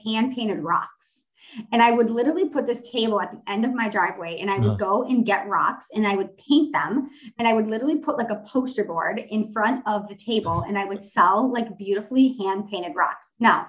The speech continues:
Speaker 1: I
Speaker 2: Unbelievable.
Speaker 1: also, I also had cancer as a child. So I also was bald.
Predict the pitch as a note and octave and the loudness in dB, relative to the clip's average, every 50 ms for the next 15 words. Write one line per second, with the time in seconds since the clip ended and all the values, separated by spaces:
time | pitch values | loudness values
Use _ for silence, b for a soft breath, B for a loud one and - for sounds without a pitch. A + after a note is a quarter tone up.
0 | - - C#3+ C#3 B2+ B2 A#2 - - - - E4+ D4 - - A#3+ A#3+ B3 C4 - | -6 -2 0 2 2 4 4 4 4 4 4 2 -2 -2 -4 -4 -2 0 0 2
1 | F#4+ E4 D4+ D#4 A3+ - - B3+ A3+ A3+ A3 - - F#3 F3+ F3 - - E3+ D#3+ | 2 4 4 2 2 0 -2 -2 0 0 -2 -4 -6 -8 -8 -6 -2 0 2 2
2 | D#3+ E3+ F3 - - - G#3+ - G3+ G#3 G3 - - G#3 G#3+ G#3+ A#3 - - G#3+ | 0 -2 -6 -6 -4 -4 -4 -4 -4 -6 -4 -2 0 2 4 4 2 2 0 -2
3 | G3 F#3+ E3+ E3+ - - - - - - - | -4 -4 -6 -8 -8 -8 -8 -8 -10 -12 -14